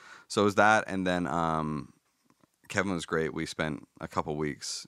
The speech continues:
just sitting down and talking through all the rules and how we wanted to shoot it, and, uh,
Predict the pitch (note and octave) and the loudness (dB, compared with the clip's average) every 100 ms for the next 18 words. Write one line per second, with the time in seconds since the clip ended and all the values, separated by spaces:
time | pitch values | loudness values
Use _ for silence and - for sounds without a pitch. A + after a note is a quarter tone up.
0 | - D#2+ - F#2 D#2+ D#2 D#2 E2 D#2 C#2+ | -12 -8 -4 -2 -2 -2 0 -2 -4 -6
1 | - _ - - - D2+ E2+ D#2 F2+ E2+ | -10 _ -20 -14 -2 -2 -2 -6 -4 -2
2 | E2+ - D#2 E2 D#2+ F2 E2 C#2 B1+ D2+ | -2 -2 -2 -2 -2 -2 -2 -4 -6 -6
3 | C#2+ D#2+ D#2+ D#2 D#2+ D#2 - - F2 D2+ | -6 -4 -2 -4 -6 -8 -8 -6 -4 -2
4 | C2 C2 D2+ D2 C#2 C2+ B1+ | -4 -6 -8 -6 -4 -2 -2